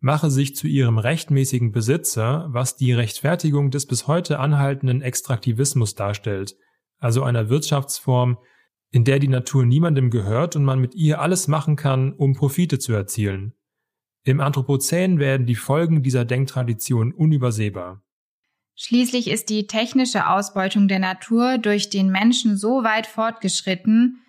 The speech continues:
Speaker 2: dass der Mensch als Spezies eine geologische Kraft geworden ist.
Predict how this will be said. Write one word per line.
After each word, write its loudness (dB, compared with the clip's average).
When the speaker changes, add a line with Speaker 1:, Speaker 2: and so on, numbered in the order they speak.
Speaker 2:
dass -2
der 0
Mensch 4
als -4
Spezies -2
eine 0
geologische 0
Kraft -6
geworden -2
ist. -6